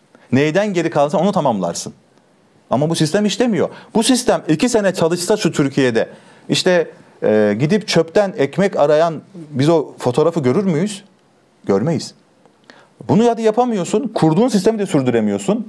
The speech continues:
Böyle bir zulüm var. İşte sen bu noktada, böyle bir şartta, böyle bir zeminde kalkıp da, e, "Fakirlik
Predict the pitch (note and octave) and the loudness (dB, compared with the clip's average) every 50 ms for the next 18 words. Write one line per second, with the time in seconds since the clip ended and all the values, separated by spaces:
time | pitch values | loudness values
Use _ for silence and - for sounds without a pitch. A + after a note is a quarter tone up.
0 | - - F#3+ F3 G3 A3+ G#3+ F#3+ G#3+ G#3 G#3 E3+ A#2 F#2 E2+ - - - - - | -2 0 2 2 2 2 2 2 2 2 0 0 0 -2 -4 -8 -14 -10 -4 -2
1 | - C#3 - G#3+ A#3 B3 G3+ D3+ B2 C#3 A3+ C#4 C#4+ C#4+ - - D3 B2 G#2 F#2 | -2 0 2 2 0 0 -2 -6 -4 -2 0 2 2 0 0 0 0 0 0 0
2 | E2 E2 E2+ F#2+ F3+ A#3 C4 B3+ G3 F3 - D3+ C3+ - - - A#2 A2 E3+ A3 | -2 -2 0 0 2 2 2 -2 -2 0 2 2 0 0 0 0 0 2 2 0
3 | B3 A3 F#3 D3+ B2 C3+ C3 C3+ C#3 C#3 C3+ B2+ G2+ - - - - - - - | 0 0 -2 0 0 0 0 0 0 0 0 0 0 -2 -8 -20 -18 -10 -4 -2
4 | B2 C3 D3+ - B3 A3 - - A3+ - - - - _ _ _ _ _ _ _ | -2 0 0 -2 -4 -2 0 -2 -2 -2 -2 -10 -20 _ _ _ _ _ _ _
5 | _ _ _ _ - - - - - - - - - - - - - - - F#2+ | _ _ _ _ -20 -20 -20 -20 -20 -20 -20 -20 -20 -20 -20 -12 -4 -2 0 2
6 | F#2+ F#2 F#2 F#2 - E3+ F3 F3 - G#3+ G#3+ G3 G3 A3+ C4+ C4 - - - - | 2 2 0 0 0 -2 -2 2 2 2 2 2 2 0 -2 -2 -4 -8 -12 -14